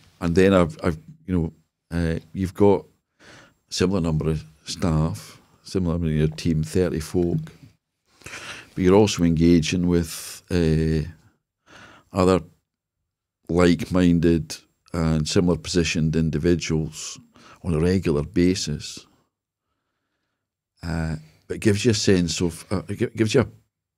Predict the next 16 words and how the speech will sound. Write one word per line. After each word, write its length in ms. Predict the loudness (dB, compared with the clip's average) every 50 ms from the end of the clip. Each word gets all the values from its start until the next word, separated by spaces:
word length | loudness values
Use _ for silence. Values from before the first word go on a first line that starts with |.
| -20 -20 -20 -20 -20 -20 -20 -20 _ _ _ _ -8
a, 60 | -6
a, 20 | -6
a, 360 | -6 -6 -6 -8 -8 -10 -10 -8 -12 -12 -12 -12 -16
a, 60 | -20 -20 -20 _ _ _ _
a 40 | -20
perception, 880 | -12 -10 -8 -2 2 4 6 6 4 4 0 -2 0 0 2 0 0 -2 -4
or 100 | -4 -4
it 160 | -6 -6 -6
gi-, 140 | -6 -6 -4 -2 -4
gi-, 80 | -4 -2 0
gives 180 | 0 2 2
you 60 | 4 4
an 60 | 4
insight. 380 | 4 6 6 6 6 6 4
Like, 160 | 2 0 0 2
actually, 420 | 0 0 0 0 2 2 2 2